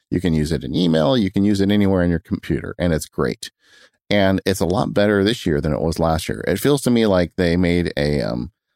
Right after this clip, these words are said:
significant jump this year. Uh, and this is, a lot of this is kind of like hush hush 'cause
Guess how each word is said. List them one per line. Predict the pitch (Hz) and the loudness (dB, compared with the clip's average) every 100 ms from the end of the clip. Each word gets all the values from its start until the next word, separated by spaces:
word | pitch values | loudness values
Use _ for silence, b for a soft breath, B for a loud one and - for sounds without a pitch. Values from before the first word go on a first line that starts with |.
| - | -8
significant | - 110 110 127 127 107 101 - | -4 0 2 0 0 -2 -2 -2
jump | 82 90 82 - - - | -4 -2 -2 -4 -14 -8
this | 67 - | -6 -4
year. | 67 50 - _ _ _ _ _ - | -6 -6 -12 _ _ _ _ _ -6
Uh, | 71 64 60 - - - - - | -2 -2 -6 -12 -16 -14 -12 -2
and | 104 95 | 0 0
this | - 117 135 | 0 -2 -2
is, | - | 0
a | |
lot | 123 151 | 2 2
of | 131 | 2
this | 117 | 0
is | 98 | -2
kind | - 101 | -2 0
of | 90 | 0
like | 73 73 - | 0 -2 -4
hush | - 98 - | -4 -4 -4
hush | 98 117 - | -2 -2 -4
'cause | - 76 76 - | -4 -2 -2 -6